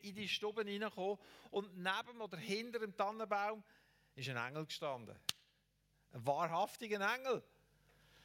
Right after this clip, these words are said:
Ich habe nicht gemerkt, dass es ein Nachbarmädchen ist, das sich verkleidet hat.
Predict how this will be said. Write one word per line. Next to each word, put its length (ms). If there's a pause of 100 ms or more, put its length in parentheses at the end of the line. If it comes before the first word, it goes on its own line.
(420)
Ich 60
habe 100
nicht 120
gemerkt, 320
dass 120
es 160
ein 60
Nachbarmädchen 880
ist, 180
das 140
sich 120
verkleidet 640
hat. 180